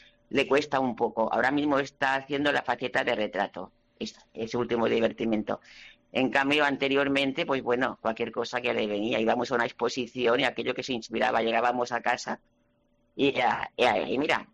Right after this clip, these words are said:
yo ahora me voy a poner a pintar mientras, o sea, hacer la cena. Y bueno, es que mismo, si usted se puede acercar a la exposición, allá hay dos piezas, una que es plato de otoño y otra que es un autorretrato, que esa la se hizo, claro, súper inspirado al momento.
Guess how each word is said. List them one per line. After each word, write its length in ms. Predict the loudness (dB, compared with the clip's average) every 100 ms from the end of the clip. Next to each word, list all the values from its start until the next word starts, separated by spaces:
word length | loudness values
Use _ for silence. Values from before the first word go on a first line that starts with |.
| _
yo 140 | -2 0
ahora 100 | 2
me 80 | 2
voy 80 |
a 80 | 2
poner 240 | 2 0 0
a 60 |
pintar 380 | -2 -2 -2 -2
mientras, 380 | -4 -2 -4 -4
o 60 |
sea, 180 | -4 -4 -4
hacer 240 | -4 -2
la 120 | -4 -4
cena. 240 | -6 -6
Y 120 | -8
bueno, 200 | -6 -4
es 140 | -4 -6
que 280 | -2 0 2
mismo, 360 | 0 0 -2
si 260 | -2 -4 -2
usted 340 | -2 -2 -4 -4 -6
se 180 | -4 0
puede 160 | 0
acercar 340 | 0 0 0 2
a 80 | 2
la 80 |
exposición, 760 | 0 -2 -6 -4 -8 -2 -2 0
allá 180 | 0 2
hay 80 | 2
dos 220 | 0 -2
piezas, 580 | -4 -4 -2 -4 -4 -16 -20 -20 _ -8
una 220 | 0 0
que 720 | 0 2 2 4 4 4 2
es 140 | 0 -4
plato 340 | -2 0 0
de 80 | 2
otoño 480 | 0 0 0 -4 -6 _ _ _ _ _
y 80 | -2
otra 220 | 0 0
que 60 | 0
es 60 | 0
un 60 |
autorretrato, 800 | 0 2 2 0 2 0 0 -2 -6 _ _ _
que 80 | -4
esa 220 | 0 -2 0
la 180 | 0 2
se 120 | 0
hizo, 360 | -2 0 -2 -2 _
claro, 260 | 0 0 0 -14 _ -10
súper 240 | -2 0
inspirado 460 | 0 -4 0 2 4
al 80 | 2
momento. 520 | 2 2 -2 -6